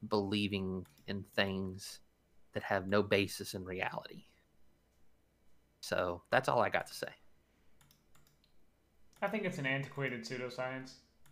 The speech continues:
Speaker 2: I mean, I'm, I'm pretty on board with you there. I mean, I, I, I think nowadays it's, it's regressed into just being kind of a novelty. And, uh, people mostly do it for entertainment.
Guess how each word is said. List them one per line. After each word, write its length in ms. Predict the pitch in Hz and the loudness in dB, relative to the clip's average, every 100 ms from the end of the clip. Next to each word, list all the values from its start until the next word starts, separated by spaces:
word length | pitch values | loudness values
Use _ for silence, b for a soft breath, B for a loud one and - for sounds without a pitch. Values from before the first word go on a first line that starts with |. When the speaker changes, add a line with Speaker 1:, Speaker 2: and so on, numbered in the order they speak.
| _ - | _ -10
Speaker 2:
I 80 | |
mean, 140 | 127 131 | -6 -4
I'm, 160 | 135 - | -4 -4
I'm 140 | 147 | -4
pretty 220 | 143 139 135 | -2 -2 0
on 160 | 123 | -2
board 160 | 113 117 | -4 -6
with 140 | 113 | -6
you 80 | 113 | -4
there. 340 | 113 117 117 113 | -2 -2 -2 -4
I 140 | 120 | -6
mean, 160 | 117 113 | -6 -2
I, 160 | 120 127 117 | 0 0 0
I, 220 | 123 131 | 0 0
I 20 | |
think 240 | 135 139 123 | -2 -4 -2
nowadays 680 | 120 120 117 117 117 113 | 0 0 0 0 0 -2
it's, 220 | 120 110 | -6 -6
it's 200 | 131 117 | -8 -8
regressed 580 | 131 131 113 120 123 - | -6 -8 -4 -2 -2 -2
into 220 | 123 113 | -8 -8
just 280 | 120 131 - | -4 -4 -4
being 280 | 123 123 117 | -6 -4 -4
kind 140 | 127 | -4
of 100 | 117 | -4
a 80 | 110 | -6
novelty. 760 | 104 104 104 107 - 107 104 104 b b b b b b b _ | -6 -6 -4 -6 -10 -12 -12 -16 b b b b b b b _
And, 280 | 131 127 123 | -10 -8 -4
uh, 240 | 120 117 113 | -2 -2 -4
people 380 | - 139 - 113 110 | -6 -8 -8 -10 -8
mostly 320 | 127 127 120 | -4 -4 -4
do 180 | 120 120 | -6 -4
it 100 | 117 | -6
for 140 | 113 117 | -6 -8
entertainment. 720 | 110 104 113 113 110 110 110 | -8 -8 -4 -2 -2 -2 -6